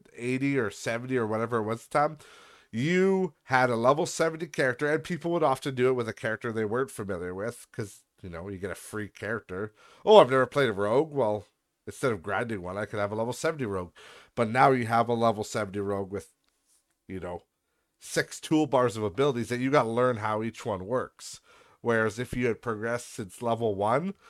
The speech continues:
you would have slowly learned new abilities and then eased your way into that character. So I never really agreed with that stuff,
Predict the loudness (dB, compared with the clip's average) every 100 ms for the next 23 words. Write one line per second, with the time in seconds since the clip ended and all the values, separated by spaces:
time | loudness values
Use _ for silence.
0 | -20 -6 -2 0 0 -2 -10 -8 0 2
1 | 2 0 -2 -2 -2 -4 -2 0 0 -2
2 | -2 -2 -2 -4 -6 -6 -4 -6 -8 -4
3 | -2 -2 -4 -4 -4 -4 -6 -8 -8 -8
4 | -10 -8 -6 -6 -8 -14 -14 _ -20 -20
5 | -6 2 4 4 2 0 0 0 0 -2
6 | -6 -8 -6 -6 -6 -4 -2 -2 -2 -2
7 | 2 2 -2 -10